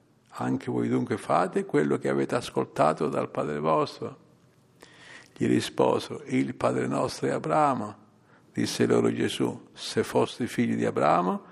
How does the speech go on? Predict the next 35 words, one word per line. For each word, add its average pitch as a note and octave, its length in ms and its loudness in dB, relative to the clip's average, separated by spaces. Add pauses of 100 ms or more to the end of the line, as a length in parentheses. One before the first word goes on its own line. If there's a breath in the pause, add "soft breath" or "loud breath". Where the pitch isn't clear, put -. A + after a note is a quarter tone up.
(160 loud breath)
fareste - 520 -2
le A#2 120 2
opere B2 280 4
di B2 120 -2
Abramo. A#2 540 0 (680 soft breath)
Ora D3 280 8
invece D#3 360 6
voi D3 160 6
cercate D3+ 480 0
di D#3+ 100 2
uccidere D#3 520 0
me, E3 400 -2 (180)
un C#2+ 220 2
uomo F2+ 400 6
che C#2+ 160 -4
vi C#2+ 120 0
ha C2 80 0
detto F2 440 0
la C2+ 100 -2
verità D3 680 0
udita C#3 360 -4
da - 160 -4
Dio. - 400 -8 (720)
Questo - 600 2 (240 loud breath)
Abramo D#3 560 4
non E3 160 0
l'ha E3+ 100 0
fatto. G3 520 -8 (1000 soft breath)
Voi A#2+ 180 8
fate C#3+ 400 6
le B2+ 140 2
opere G3 340 4
del F#3 220 -2
padre E3+ 300 2
vostro." C#3+ 760 0